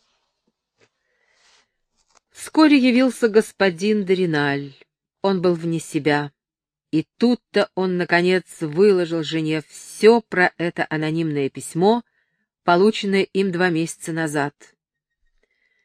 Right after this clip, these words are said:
"Я это письмецо снесу в казино. Я всем его покажу, чтобы все знали, что за подлец этот Вально.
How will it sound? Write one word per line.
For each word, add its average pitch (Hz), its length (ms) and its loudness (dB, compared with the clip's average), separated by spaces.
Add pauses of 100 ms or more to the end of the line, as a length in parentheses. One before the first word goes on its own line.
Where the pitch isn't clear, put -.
(600)
"Я 233 420 6
это 226 280 4
письмецо 214 880 0
снесу 226 540 -2
в - 100 -16
казино. 233 640 0 (880)
Я 196 260 2
всем 254 420 -2
его 196 280 0
покажу, 175 640 -2 (640)
чтобы 180 340 -4
все 208 320 0
знали, 185 380 0
что 185 300 -4
за 175 100 -2
подлец 202 680 0
этот 196 300 -4
Вально. 156 500 -2